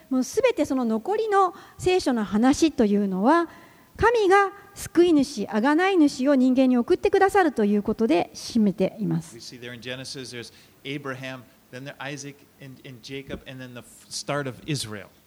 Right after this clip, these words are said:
Speaker 2: the nation of Israel.
Speaker 1: この旧約聖書の初めの頃は、アブラハムという神様の選んだ人から始まり、イサク、ヤコブ、そしてイスラエルの国ができ、ヨセフが与えられます。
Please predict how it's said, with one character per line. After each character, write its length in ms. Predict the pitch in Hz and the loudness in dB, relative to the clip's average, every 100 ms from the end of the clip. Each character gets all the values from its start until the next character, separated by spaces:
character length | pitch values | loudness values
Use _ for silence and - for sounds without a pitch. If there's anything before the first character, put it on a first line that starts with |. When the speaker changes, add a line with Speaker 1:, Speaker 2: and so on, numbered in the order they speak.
| _ _ | _ _
Speaker 2:
the 60 | 113 | -20
nation 360 | 117 120 - 113 | -18 -18 -18 -18
of 100 | 117 | -18
Israel. 380 | 110 98 87 - _ _ _ _ | -18 -20 -20 -20 _ _ _ _
Speaker 1:
こ 100 | - | 0
の 280 | 247 294 285 220 165 - _ 262 - | 2 2 0 -10 -16 -20 _ -14 -6
旧 180 | - 254 | 2 4
約 200 | 247 240 | 4 2
聖 160 | 277 240 | 2 2
書 120 | 233 | 2
の 100 | 240 | 2
初 200 | 247 247 | 4 4
め 100 | 254 | 4
の 120 | 247 | 2
頃 180 | 262 254 | 0 0
は、 200 | 311 - | 2 2
ア 80 | 240 | 2
ブ 80 | |
ラ 120 | 254 302 | 2 2
ハ 100 | 294 | 0
ム 120 | 233 | -2
と 120 | 233 | 0
い 100 | 220 | 2
う 120 | 262 285 | 4 4
神 180 | 240 | 2
様 180 | 233 226 | 4 2
の 100 | 220 | 2
選 240 | 226 269 277 | 2 2 2
ん 60 | |
だ 180 | 285 330 - - _ - 262 - | 0 -2 -8 -20 _ -4 -2 0
人 180 | - 262 | 0 2
か 100 | 233 | 4
ら 80 | 220 | 4
始 240 | 240 233 | 4 4
ま 120 | 240 | 2
り、 200 | 240 320 - | 2 0 -2
イ 100 | 220 | -2
サ 160 | 220 190 | 0 -2
ク、 300 | - 240 277 - - | -2 -4 -4 -8 0
ヤ 160 | 247 | 0
コ 160 | 247 214 | 0 -2
ブ、 220 | 233 302 | -2 -2
そ 160 | - 247 | 0 0
し 80 | |
て 80 | - | 2
イ 80 | 226 | 0
ス 120 | 311 | 2
ラ 120 | 359 | 2
エ 40 | 381 | 4
ル 60 | |
の 160 | 262 208 - - - | 2 0 -8 -12 -6
国 180 | 220 | -4
が 100 | 220 | -2
で 100 | 208 202 | -2 -4
き、 180 | 277 | -4
ヨ 100 | 247 | -2
セ 140 | - 320 | 2 0
フ 100 | 220 | 0
が 80 | 170 | -2
与 140 | 202 | -2
え 80 | 196 | 0
ら 80 | 196 | 0
れ 80 | |
ま 160 | 190 | 0
す。 100 | 202 | -4